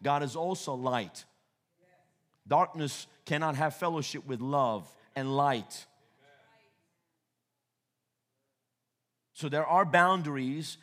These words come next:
that are present, presented by the Word of God. And of course, people who don't wanna,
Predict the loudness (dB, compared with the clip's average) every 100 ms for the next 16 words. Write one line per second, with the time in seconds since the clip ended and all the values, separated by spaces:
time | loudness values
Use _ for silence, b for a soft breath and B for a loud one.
0 | b -4 -4 -2 -2 0 -2 -4 -8 -12
1 | -4 -4 0 0 0 -2 -4 -4 -4 -2
2 | 0 -2 -4 B B B -4 -4 -4 -4
3 | -4 -6 -8 -6 -6 -4 -2 -2 -2 -2
4 | 0